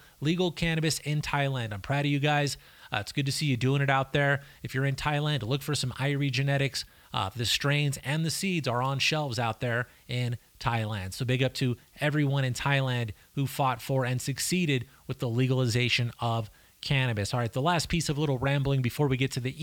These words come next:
email portion of the podcast. There are fresh t-shirts on the Irie Genetics website. If you go to irie genetics dot com, click on the merch tab, that will take you to the store where I do sell my merchandise.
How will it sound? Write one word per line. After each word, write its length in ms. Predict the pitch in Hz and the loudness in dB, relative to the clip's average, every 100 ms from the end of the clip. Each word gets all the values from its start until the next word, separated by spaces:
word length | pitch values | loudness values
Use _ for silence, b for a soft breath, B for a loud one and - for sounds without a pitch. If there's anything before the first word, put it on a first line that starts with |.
| 165 | 2
email 240 | 156 135 | 2 0
portion 400 | - 147 131 139 | 0 0 0 -2
of 100 | 120 | -2
the 60 | 113 | -4
podcast. 640 | - 127 117 139 110 - B B B | 0 0 2 0 -2 -6 B B B
There 160 | - 160 | 0 2
are 160 | 151 135 | 2 0
fresh 460 | - 160 156 - | 0 0 2 0
t-shirts 560 | - 185 175 180 165 - | 0 2 2 2 -2 -2
on 400 | 151 160 165 151 B B | -2 0 0 -2 B B
the 100 | 156 | -2
Irie 420 | 156 147 147 143 | 0 2 2 2
Genetics 500 | 135 135 135 135 131 | 0 0 2 0 0
website. 420 | 143 135 - 135 110 | 0 0 2 0 0
If 100 | 143 | -2
you 60 | |
go 100 | 135 | 0
to 60 | 139 | 0
irie 340 | 139 143 139 | 2 0 0
genetics 460 | 123 139 139 131 - | 0 0 0 -2 -2
dot 180 | 139 120 | -2 0
com, 300 | 151 147 139 | 0 0 -2
click 180 | 147 | -2
on 120 | 143 120 | -2 -2
the 60 | |
merch 320 | 120 147 143 | 0 0 0
tab, 300 | - 151 147 B B B | 0 2 0 B B B
that 80 | 143 | -4
will 100 | 127 | -2
take 260 | 127 143 135 | -2 -2 -2
you 60 | |
to 100 | 139 | -4
the 100 | 131 | -2
store 280 | 113 - 143 | -2 0 0
where 140 | 131 123 | 2 0
I 80 | |
do 180 | 113 131 | 0 0
sell 220 | 127 147 | 0 0
my 120 | 135 120 | 0 2
merchandise. 720 | 139 151 156 151 156 139 | 2 2 2 2 2 2